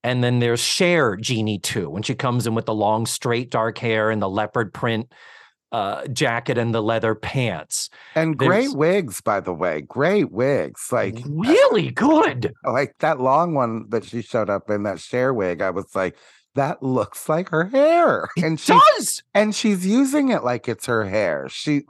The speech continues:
Speaker 2: it, it's, uh, mm, she was great.
Speaker 1: Mm-hmm. They,
Speaker 2: Did
Speaker 1: they
Speaker 2: you
Speaker 1: spent their money where they needed to. That's for
Speaker 2: What,
Speaker 1: sure.
Speaker 2: what did you call, I called it the, um, the Sally Kellerman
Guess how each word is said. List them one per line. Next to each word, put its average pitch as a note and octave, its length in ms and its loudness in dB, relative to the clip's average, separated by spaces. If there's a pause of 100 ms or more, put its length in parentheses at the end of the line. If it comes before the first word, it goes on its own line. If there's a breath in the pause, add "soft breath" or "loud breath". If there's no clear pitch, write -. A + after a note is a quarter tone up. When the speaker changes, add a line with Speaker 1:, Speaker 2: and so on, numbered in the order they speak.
(240)
Speaker 2:
it, - 120 -12 (120)
it's, B2 320 -14
uh, A2 80 -12 (140)
mm, F#2 240 -14 (260)
she - 220 -18
was A2+ 240 -16
great. C2+ 320 -10 (420)
Speaker 1:
Mm-hmm. C3 640 0 (200)
They, A2+ 220 0
Speaker 2:
Did C3 120 0
Speaker 1:
they A#2+ 60 0
Speaker 2:
you C3+ 60 0
Speaker 1:
spent E3+ 300 -2
their E3 100 2
money D#3 260 2
where C#3+ 160 2
they D3+ 140 0
needed C#3+ 360 2
to. D#2 380 -12
That's A2+ 220 -4
for F2+ 140 -16
Speaker 2:
What, C#3 160 -2
Speaker 1:
sure. - 320 -4 (240)
Speaker 2:
what D3+ 200 0
did E3 180 0
you D#3 120 0
call, C#3+ 360 -2
I D3+ 180 0
called D3 340 -2
it B2 180 -6
the, G2+ 320 -2
um, F#2+ 220 -4
the G2 100 -8
Sally A#2 460 -4
Kellerman F2 720 -6